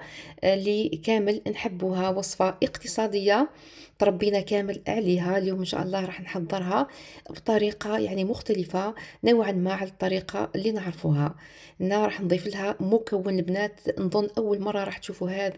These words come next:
المكون، راح نضيف لها مكون. وللأمانة يعني هذه طريقة الوحدة حلوجية، آه، شاركتني الوصفة وحبيت نشاركها،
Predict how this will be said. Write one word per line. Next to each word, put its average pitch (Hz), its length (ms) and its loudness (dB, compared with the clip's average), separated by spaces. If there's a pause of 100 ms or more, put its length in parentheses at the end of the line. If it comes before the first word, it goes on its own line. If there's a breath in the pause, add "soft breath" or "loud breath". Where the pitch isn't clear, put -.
المكون، 196 600 2
راح 214 180 -6
نضيف 185 200 -6
لها 180 120 0
مكون. 180 540 4 (380 loud breath)
وللأمانة 208 720 2
يعني 185 260 0
هذه 185 180 0
طريقة 196 600 0 (320 loud breath)
الوحدة 185 540 2
حلوجية، 196 680 2
آه، 196 560 0
شاركتني 190 680 -2 (380 loud breath)
الوصفة 208 400 2
وحبيت 180 380 -2
نشاركها، 185 680 0